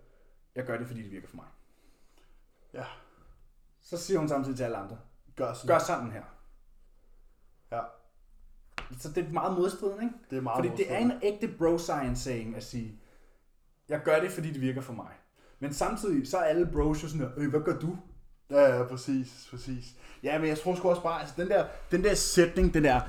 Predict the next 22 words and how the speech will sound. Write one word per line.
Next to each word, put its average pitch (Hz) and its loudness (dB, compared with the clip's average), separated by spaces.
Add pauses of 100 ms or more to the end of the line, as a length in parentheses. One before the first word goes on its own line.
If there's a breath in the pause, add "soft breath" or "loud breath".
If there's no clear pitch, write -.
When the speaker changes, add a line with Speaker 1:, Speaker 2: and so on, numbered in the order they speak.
(140)
Speaker 2:
"Jamen, 151 4
det 165 4
virker 180 8
for 170 -4
mig," 131 -2 (260)
det 190 4
er 160 10
også - 4
bare 131 -2
sådan 135 -2
det 151 2
mest 175 0 (140)
ignorante 156 2
Speaker 1:
Ja, 123 2 (180)
Speaker 2:
at 127 -2
sige. 135 -2
Speaker 1:
totalt 127 2
naivt. 113 -8 (120)
Speaker 2:
Det 170 4
er 160 6
så 202 2
naivt. 190 4